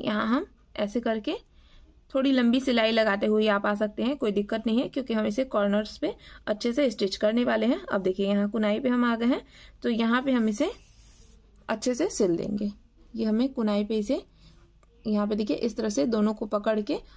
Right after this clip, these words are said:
और स्टिच कर देना है। ये एकदम सिंपल और आसान सा तरीका है गाइस, कोई दिक्कत नहीं होगी आपको। और अब हम यहाँ से आएंगे ये नीचे, ये देखें यहाँ से इस तरह से हम आएंगे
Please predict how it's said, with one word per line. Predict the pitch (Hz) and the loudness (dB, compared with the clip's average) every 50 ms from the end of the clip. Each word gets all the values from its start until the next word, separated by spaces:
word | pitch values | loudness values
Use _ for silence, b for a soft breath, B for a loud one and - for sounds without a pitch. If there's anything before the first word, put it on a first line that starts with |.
| b b b | b b b
और | - 202 - 208 | -2 -2 -2 -2
स्टिच | 202 - 247 262 - | -4 -2 -2 -2 -2
कर | - - 247 220 | 0 0 0 0
देना | 208 220 208 208 214 | 2 2 2 2 2
है। | 233 302 480 - - _ _ _ _ _ _ _ _ _ - | 2 0 0 -4 -10 _ _ _ _ _ _ _ _ _ -8
ये | 214 202 214 269 320 - - b b b b b b b - | -4 -2 -2 -2 -2 -4 -10 b b b b b b b -4
एकदम | 285 254 247 311 330 339 349 | -2 -2 0 0 0 -2 0
सिंपल | - 311 277 254 240 262 269 277 | 0 2 2 2 2 2 2 2
और | 269 262 254 | 2 2 2
आसान | 240 220 208 226 214 220 | 0 0 0 0 -2 0
सा | 220 240 233 | -2 -2 -4
तरीका | - 208 196 202 208 214 | -2 -2 -4 -2 0 0
है | 208 208 | 0 2
गाइस, | 202 190 202 - | 2 2 0 0
कोई | - 220 208 202 | -2 -2 -2 -2
दिक्कत | 208 202 - 233 233 240 | -2 -4 -4 -6 -4 -2
नहीं | 262 254 247 | 0 0 0
होगी | 233 202 202 214 | 0 0 0 0
आपको। | 202 202 202 - - 311 415 - B B B B B B B B B B - | 0 -2 -2 -4 -6 -6 -6 -8 B B B B B B B B B B -4
और | 196 190 190 190 190 - - - - | -2 -2 0 0 -2 -2 -4 -4 -4
अब | 269 277 269 | -2 0 2
हम | 262 269 320 403 466 - _ - - _ _ - - - | 2 0 0 0 -4 -10 _ -20 -20 _ _ -20 -10 -4
यहाँ | 220 196 208 208 202 202 208 | -2 0 0 2 2 2 0
से | 208 202 285 381 - - - _ - - | 0 0 -2 -2 -2 -4 -12 _ -10 -6
आएंगे | 202 196 196 196 208 269 359 - - - - - 226 | -4 -2 0 0 2 0 0 -2 -6 -12 -14 -8 -4
ये | 208 233 269 | -2 0 0
नीचे, | 254 214 190 - - - - - - - b b b b b b b b - | 0 0 -2 -4 -8 -12 -16 -16 -18 -20 b b b b b b b b -8
ये | 220 208 | -4 -4
देखें | 208 208 208 277 | -2 -2 -2 -2
यहाँ | 294 262 247 226 214 202 | -2 0 0 0 -2 -2
से | 208 277 330 - - - | -2 -4 -4 -4 -6 -10
इस | 208 - - | -10 -8 -6
तरह | 226 220 208 | -6 -4 -4
से | 208 220 | -2 -2
हम | 220 208 208 | -2 0 0
आएंगे | 208 196 196 202 196 208 262 349 | 0 0 0 2 2 2 2 0